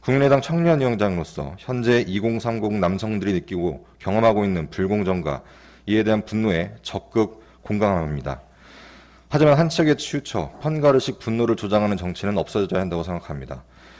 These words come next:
하지만 그럼에도 불구하고 우리 국민의당이 유일하게 분노하는 것이 하나 있다면 청년을 도탄에 빠뜨린 비정상적인 문재인 정권에 대한 분노입니다.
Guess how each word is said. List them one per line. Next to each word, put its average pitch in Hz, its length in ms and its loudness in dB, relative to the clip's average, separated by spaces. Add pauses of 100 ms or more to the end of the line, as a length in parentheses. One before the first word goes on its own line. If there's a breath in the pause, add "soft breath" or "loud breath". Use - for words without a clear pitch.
(120)
하지만 123 300 2
그럼에도 131 320 6
불구하고 87 500 2
우리 92 160 -2
국민의당이 101 680 0 (160)
유일하게 104 440 2
분노하는 104 380 -2
것이 95 180 -2
하나 98 120 -2
있다면 85 480 -2 (520 loud breath)
청년을 165 500 0
도탄에 101 380 -4
빠뜨린 87 580 -4
비정상적인 98 880 -4 (140)
문재인 98 380 0
정권에 92 340 -4
대한 104 260 -4
분노입니다. 73 640 -6